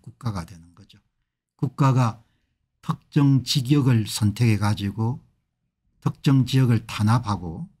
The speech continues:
국가가 여러분들 많은 부정에 눈을 감고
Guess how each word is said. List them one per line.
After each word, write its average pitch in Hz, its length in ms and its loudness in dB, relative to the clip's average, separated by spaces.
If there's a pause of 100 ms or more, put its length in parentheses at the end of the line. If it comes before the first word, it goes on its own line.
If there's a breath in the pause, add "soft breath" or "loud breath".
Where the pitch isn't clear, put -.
(540)
국가가 143 480 2
여러분들 123 380 4
많은 139 560 0
부정에 143 480 4
눈을 131 420 4
감고 120 560 0